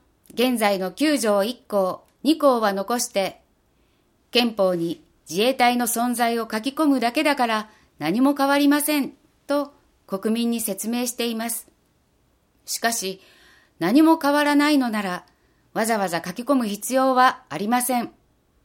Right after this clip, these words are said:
安倍政権は安全保障法制という名の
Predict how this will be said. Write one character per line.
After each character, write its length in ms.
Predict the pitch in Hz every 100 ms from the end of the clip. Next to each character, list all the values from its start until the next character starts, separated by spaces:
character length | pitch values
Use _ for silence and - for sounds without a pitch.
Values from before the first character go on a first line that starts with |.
| _ _ _ _ _ _ _ _ _ _ _ _ -
安 100 | 190
倍 80 | 220
政 300 | 220 233 233
権 180 | 196 180
は 240 | 160 160 _ _ _ _ _
安 200 | 196 214
全 200 | 208 220
保 140 | 196 214
障 280 | 254 254
法 200 | 240 277
制 220 | 262 208 202
と 140 | 190
い 180 | 190 190
う 40 |
名 120 | 190
の 260 | 190 196 -